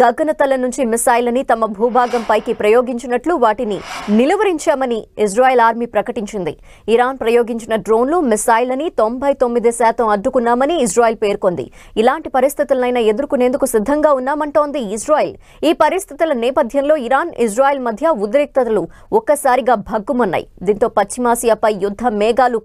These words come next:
కమ్ముకున్నాయి. ఉద్రిక్త పరిస్థితుల నేపథ్యంలో ఇజ్రాయెల్, జోర్డాన్, లెబనాన్, ఇరాక్ దేశాలు తమ గగన తలాల్ని మూసివేశాయి. సిరియా, జోర్డాన్ దేశాలు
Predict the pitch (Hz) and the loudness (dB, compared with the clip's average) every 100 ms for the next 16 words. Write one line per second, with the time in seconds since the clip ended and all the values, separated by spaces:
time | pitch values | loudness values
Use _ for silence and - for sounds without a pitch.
0 | - 220 294 277 202 139 - - - - | -2 -2 -2 -2 -2 -4 -8 -20 -18 0
1 | 285 254 415 415 370 311 320 392 359 349 | 2 2 -2 -2 0 0 0 -2 -2 -2
2 | 311 240 277 320 247 294 285 311 302 247 | 0 -2 0 0 0 -2 2 2 0 -6
3 | 233 294 330 370 _ - 170 226 - 240 | -2 0 2 -2 _ -12 -4 2 2 4
4 | 294 330 392 - 190 214 226 269 320 359 | 0 0 -6 -10 0 2 2 0 -2 -4
5 | - - 226 262 302 208 262 311 277 202 | -10 -2 4 4 4 2 2 2 0 0
6 | 135 _ - 294 294 381 247 262 349 339 | -4 _ 0 2 4 2 2 2 0 -2
7 | 285 254 269 285 233 - - 220 277 294 | 2 4 4 2 -4 -8 -6 -4 -2 0
8 | 220 214 160 - - - - 269 247 254 | 0 0 -2 -6 -14 -12 -2 2 2 4
9 | 254 294 196 233 254 269 269 240 247 277 | 4 2 2 2 2 2 0 0 2 2
10 | 262 | 0